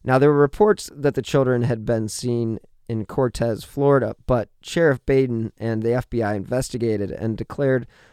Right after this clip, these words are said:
that there was really no evidence to substantiate this claim. And the investigation around Cortez was kept alive by reports from a Tampa private detective agency employed by the Sodders,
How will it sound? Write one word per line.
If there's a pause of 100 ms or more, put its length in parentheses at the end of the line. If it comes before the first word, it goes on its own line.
that
there
was
really
no
evidence
to
substantiate
this
claim. (520)
And
the
investigation
around (100)
Cortez
was
kept
alive
by
reports (340)
from
a
Tampa
private
detective
agency
employed
by
the
Sodders,